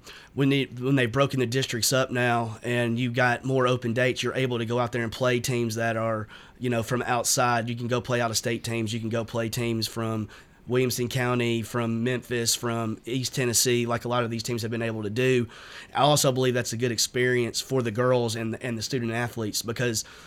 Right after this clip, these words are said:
you know, the middle school league is great and everything, but there is good basketball outside of here, and a lot of times we lose focus of that when we just play these district games and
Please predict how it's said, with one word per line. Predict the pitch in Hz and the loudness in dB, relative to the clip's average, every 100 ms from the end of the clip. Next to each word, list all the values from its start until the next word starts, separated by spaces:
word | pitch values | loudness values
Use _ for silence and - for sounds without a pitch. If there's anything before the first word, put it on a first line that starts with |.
| - - | -20 -8
you | 127 | -2
know, | 127 120 113 - - - - - | 0 0 -2 -12 -20 -20 -20 -6
the | 123 120 | -4 0
middle | 147 151 | 4 4
school | - 143 | 4 4
league | 143 127 | 4 4
is | 117 | 0
great | 120 131 139 | 2 2 2
and | 131 | 2
everything, | 123 120 127 120 | 0 0 0 0
but | 110 | 0
there | 127 131 131 | -2 0 0
is | 113 | -2
good | 120 139 131 | 0 0 4
basketball | 135 131 131 127 | 2 2 0 0
outside | 123 120 - 139 135 | 2 0 2 4 4
of | 123 | 2
here, | 123 123 | 2 2
and | 117 | 0
a | 120 | 2
lot | 139 | 2
of | 131 | 2
times | 139 131 113 | 0 0 0
we | 123 | -2
lose | 113 131 123 | 0 0 0
focus | - 131 131 123 - | 0 0 0 -2 -2
of | 117 | 0
that | 120 113 | -2 -2
when | 117 | -2
we | 120 110 | -2 -2
just | 123 117 - | -2 -2 -4
play | 131 127 123 117 107 - - | -2 0 0 -2 -6 -18 -8
these | 120 110 | -6 -2
district | 120 131 123 123 | 0 0 -2 -4
games | 123 131 127 123 113 | -4 -2 0 -2 -2
and | 120 | -4